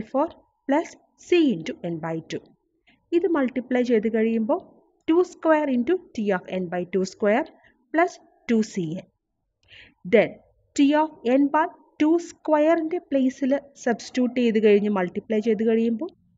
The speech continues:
ടു ക്യൂബ് into T of n by two cube plus three C n. So, ഈ പ്രോസസ് കണ്ടിന്യൂ ചെയ്ത് kth ലെവൽ വരുമ്പോൾ two raise to k into T of n by two power k plus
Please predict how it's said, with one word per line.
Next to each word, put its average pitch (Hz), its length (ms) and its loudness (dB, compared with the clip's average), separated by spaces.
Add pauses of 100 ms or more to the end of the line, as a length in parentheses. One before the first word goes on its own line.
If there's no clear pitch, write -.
(260)
ടു 294 80 4 (220)
ക്യൂബ് 349 320 0
into 320 200 -2 (240)
T 185 100 -8 (140)
of 170 80 -10 (160)
n 202 40 -2 (120)
by 185 80 0 (160)
two 214 100 2 (160)
cube 320 240 -4 (380)
plus 339 220 2 (540)
three 330 200 4 (320)
C 202 180 -2 (180)
n. - 60 -20 (760)
So, 254 80 0 (240)
ഈ 381 40 6 (160)
പ്രോസസ് 202 500 -4
കണ്ടിന്യൂ 220 480 2 (140)
ചെയ്ത് 269 280 0 (580)
kth 349 540 4 (120)
ലെവൽ 214 200 2 (100)
വരുമ്പോൾ 220 340 0 (520)
two 381 220 8
raise 254 260 -2
to 208 60 -2 (180)
k 202 100 6 (280)
into 202 260 0 (460)
T 226 100 0 (140)
of 185 100 -4 (200)
n 294 40 2 (140)
by 302 100 0 (140)
two 190 200 -2
power 170 220 -6 (100)
k 214 140 0 (640)
plus 254 260 2